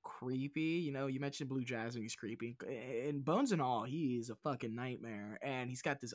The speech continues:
ugly rat tail, and he kinda looks like Tarantino, weirdly. I, I, I,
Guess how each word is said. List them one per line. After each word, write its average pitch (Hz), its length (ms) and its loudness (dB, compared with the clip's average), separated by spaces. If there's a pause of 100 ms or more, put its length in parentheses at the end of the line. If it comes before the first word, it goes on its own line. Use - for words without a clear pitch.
ugly 143 340 2
rat 120 360 2
tail, 127 520 0
and 110 160 -4 (540)
he 180 100 0
kinda 262 200 8
looks 202 180 8
like 165 120 6
Tarantino, 160 880 4 (460)
weirdly. 233 600 6
I, 180 100 6
I, 185 140 6
I, 160 260 -2